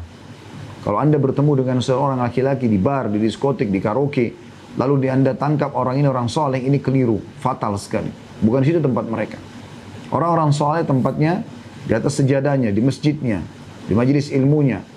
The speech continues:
di kegiatan-kegiatan sosial, kita akan temukan mereka berada di saf-saf pertama. Itulah orang-orang soleh. Makanya pada saat Nabi alaihi salatu wassalam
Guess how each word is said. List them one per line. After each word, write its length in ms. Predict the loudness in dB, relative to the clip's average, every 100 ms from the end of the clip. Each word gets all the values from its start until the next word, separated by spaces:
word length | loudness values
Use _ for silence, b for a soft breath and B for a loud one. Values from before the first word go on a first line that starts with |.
| -20 -4
di 140 | 0
kegiatan-kegiatan 560 | 2 4 2 2 2 0
sosial, 560 | 0 -2 0 0 2 0
kita 240 | -2 -2
akan 160 | -2 0
temukan 260 | 0 2 0
mereka 240 | 0 0
berada 240 | 0 2 0
di 80 |
saf-saf 400 | 0 -4 -2 -4
pertama. 400 | -2 -2 -2 -2 -6 -14 -14 -6
Itulah 240 | 0 0 2
orang-orang 320 | 0 0 0
soleh. 320 | 0 -2 -4 -6 -12 -18 -18 -16 -16 -16 -18 -18 -10 -4
Makanya 480 | 0 2 4 2 0 -8 -16 -16 -18 -6
pada 180 | 0 0
saat 220 | 0 0
Nabi 320 | 2 4 4
alaihi 240 | 4 2 0
salatu 500 | -2 0 0 0 -2
wassalam 460 | 0 -2 0 0